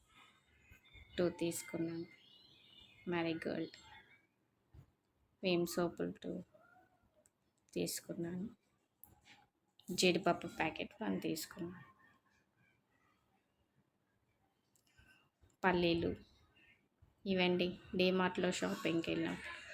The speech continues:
ఇంతవరకు తీసుకున్నాము. Please subscribe my channel. హలో అండి, హాయ్, subscribe to my channel. Please subscribe my channel. ఈరోజు నిహాన్స్‌తో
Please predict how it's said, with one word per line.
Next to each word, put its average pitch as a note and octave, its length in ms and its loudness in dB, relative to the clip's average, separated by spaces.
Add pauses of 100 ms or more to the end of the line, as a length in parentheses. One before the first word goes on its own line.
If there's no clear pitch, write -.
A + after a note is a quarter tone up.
(1200)
ఇంతవరకు - 580 12
తీసుకున్నాము. E3+ 720 6 (2250)
Please G#3 280 6
subscribe G3 540 6
my F#3 180 4
channel. F#3 520 2 (2750)
హలో G#3+ 300 10
అండి, G3+ 360 12
హాయ్, G3+ 400 10 (100)
subscribe G#3 560 6 (100)
to G#3+ 160 0
my G3+ 240 4
channel. G3 580 2 (580)
Please G#3+ 260 6
subscribe G3+ 480 4
my G3 180 6
channel. G3 520 4
ఈరోజు F#3+ 360 4
నిహాన్స్‌తో F#3+ 640 2